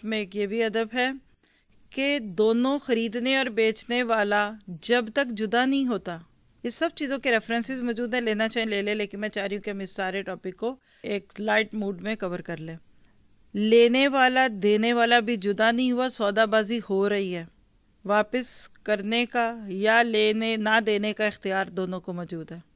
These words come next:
एक दफ़ा सौदा तय होने के बाद दोनों अलग हो गए, तो उसके बाद ये हक ख़त्म हो जाता है, फिर आप उस सौदे को बदल नहीं सकते। अब इन मुल्कों में रहते हुए आदत हो गई जी, तीन माह तक वापस कर देंगे और ये वो, जो आप सब जानते हैं।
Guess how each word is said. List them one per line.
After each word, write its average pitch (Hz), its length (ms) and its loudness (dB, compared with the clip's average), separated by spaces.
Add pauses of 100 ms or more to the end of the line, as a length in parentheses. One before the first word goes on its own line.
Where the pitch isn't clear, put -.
(220)
एक 269 400 2
दफ़ा 240 240 0
सौदा 214 420 0
तय 220 380 0
होने 202 340 -6
के 214 200 -4
बाद 196 280 -4
दोनों 196 460 -6
अलग 190 400 -4
हो 175 240 -4
गए, 180 280 0 (800)
तो 190 80 -4
उसके 196 260 -4
बाद 180 320 -4
ये 185 80 -4
हक 170 220 -10
ख़त्म 165 320 -12
हो 165 100 -12
जाता 165 320 -16
है, 156 60 -20 (960)
फिर 226 160 0
आप 208 220 2
उस 190 240 -10
सौदे 190 280 -4
को 202 140 -6
बदल 180 340 -4
नहीं 185 220 -4
सकते। - 400 -14 (680)
अब 247 120 2
इन 285 140 0
मुल्कों 277 280 0
में 285 100 2
रहते 254 280 2
हुए 254 120 2
आदत 233 340 2
हो 220 160 0
गई 226 240 0
जी, 226 160 -6
तीन 220 280 -6
माह 214 180 0
तक 220 220 -4
वापस 202 340 -4
कर 202 200 -4
देंगे 196 640 -4
और 196 180 -4
ये 196 200 -4
वो, 196 140 -6
जो 240 140 -2
आप 269 100 4
सब 233 200 -4
जानते 185 380 -4
हैं। 170 180 -10